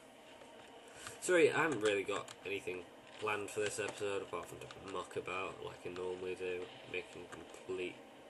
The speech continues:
Seriously, I remember this place. Look at it. We, ooh, there's a hunter there. Throw a grenade. Missed. Fuck. Oh, but I think you got hit by the splash damage.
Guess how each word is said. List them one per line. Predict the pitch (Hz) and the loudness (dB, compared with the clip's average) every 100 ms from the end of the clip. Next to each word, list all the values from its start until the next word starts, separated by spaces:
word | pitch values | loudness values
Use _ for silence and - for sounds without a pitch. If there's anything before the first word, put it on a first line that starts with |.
| - - - - - - - - - - - - | -14 -14 -14 -14 -16 -16 -16 -14 -14 -14 -14 6
Seriously, | 233 - - | 6 6 4
I | |
remember | 226 143 95 95 | 4 4 4 2
this | 92 | 2
place. | - 127 202 165 127 - - - - - - - - - - - - | 2 4 6 4 4 -2 -6 -10 -16 -16 -14 -14 -14 -14 -16 -16 -2
Look | 269 196 | 8 10
at | |
it. | 131 - - - - - - - - - - - - - - - | 10 6 -6 -8 -12 -18 -16 -16 -14 -14 -14 -14 -16 -16 -16 2
We, | 214 220 - | 8 8 8
ooh, | 285 247 131 | 6 6 4
there's | 123 | 2
a | 139 | -2
hunter | 170 107 | -4 -4
there. | 90 98 123 127 - - - | -2 -2 -2 -4 -8 -12 -6
Throw | 160 | 0
a | 156 | 4
grenade. | 131 110 90 87 - - - - - - - - - | 4 2 -2 -6 -12 -18 -18 -10 -10 -10 -12 -8 0
Missed. | 226 214 - - - - - - - - - - - | 10 10 10 6 4 2 -2 -4 -6 -8 -10 -12 -10
Fuck. | 160 - - - - - - - - - - - - - - - - - - - - - - | -8 -6 -6 -4 -4 -6 -6 -6 -6 -4 -6 -6 -10 -12 -14 -14 -16 -16 -16 -10 -6 -4 2
Oh, | 156 - 127 | 4 4 4
but | - | 4
I | 143 | 6
think | 202 147 | 8 8
you | 139 | 8
got | 113 | 6
hit | 135 | 6
by | 113 | 4
the | 107 | 4
splash | - 127 - | 4 2 2
damage. | 92 90 - | 0 0 -2